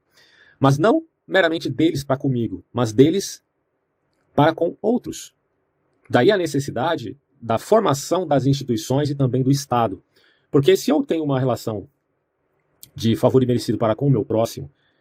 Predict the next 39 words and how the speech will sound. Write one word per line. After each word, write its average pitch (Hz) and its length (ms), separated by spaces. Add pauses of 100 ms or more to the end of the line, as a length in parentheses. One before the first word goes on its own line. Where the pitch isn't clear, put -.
(200)
esse 175 200
próximo 151 360
terá 139 180
com 143 180
o 139 60
próximo 139 320
dele, 110 280
por 113 120
aí 113 80
vai, - 220
né? 98 200 (380)
Não 143 80
é 214 40
uma 226 60
relação 156 280
de 131 80
dois, 110 260
mas 110 140
de 120 80
três 135 240
e 151 40
muitos. - 520 (420)
Então 165 260
eu 220 60
tenho 220 140
que - 60
me 208 60
preocupar 165 340
também 160 320
da 143 100
relação 143 360
deste 135 300
outro 143 360 (400)
com 277 280 (140)
os 196 220
outros 123 420
além 120 160
de 117 100
mim, 98 200